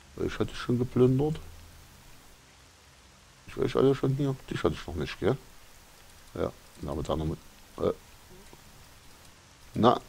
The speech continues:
komm, hier. Den Fressen fress ich dir auch weg. So, komm. Weiter hier. Gar nicht lange rumdiskutieren. Oh.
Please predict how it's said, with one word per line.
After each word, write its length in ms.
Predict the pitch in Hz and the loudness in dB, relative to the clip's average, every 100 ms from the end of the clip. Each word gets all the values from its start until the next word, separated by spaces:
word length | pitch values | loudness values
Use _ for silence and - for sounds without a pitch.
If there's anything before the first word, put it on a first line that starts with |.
| - | 2
komm, 240 | 101 104 - | 6 6 2
hier. 320 | - 87 101 - - - - - - - - | -2 0 2 0 -8 -20 -20 -20 -20 -20 -12
Den 120 | - - | -10 -8
Fressen 360 | - 95 98 | -4 -2 -2
fress 200 | - 87 | 0 -2
ich 160 | - - | -2 -4
dir 100 | - | 2
auch 200 | 113 - | 2 6
weg. 140 | - - - - - - - - - - - - - - - - - - - - | 4 2 -18 -20 -20 -20 -20 -20 -20 -20 -20 -20 -20 -20 -20 -20 -20 -20 -18 -8
So, 300 | 82 90 90 - - - - - - | 0 2 0 -4 -20 -20 -20 -18 -6
komm. 180 | 87 80 - - - - - - - - | -4 -4 -8 -20 -20 -18 -16 -16 -10 2
Weiter 340 | 85 85 76 | 4 4 2
hier. 200 | 92 80 - - - - - - - - - - - - - - - - - - - - - - - - - - - - - | 0 -2 -6 -20 -20 -20 -20 -20 -18 -18 -18 -18 -18 -18 -16 -16 -16 -14 -14 -14 -18 -16 -14 -14 -14 -16 -18 -16 -16 -16 -10
Gar 80 | 92 | -6
nicht 180 | 82 - | -6 -2
lange 200 | 95 82 | 0 0
rumdiskutieren. 840 | 78 90 82 - - - 92 85 82 - - - - - - - - - - - - - - - - - - - - - - - - - | 0 0 0 -6 -6 -2 0 0 -2 -14 -20 -20 -20 -20 -20 -20 -20 -20 -20 -20 -20 -20 -20 -20 -20 -20 -20 -20 -20 -20 -20 -20 -18 -2
Oh. 180 | 92 | 0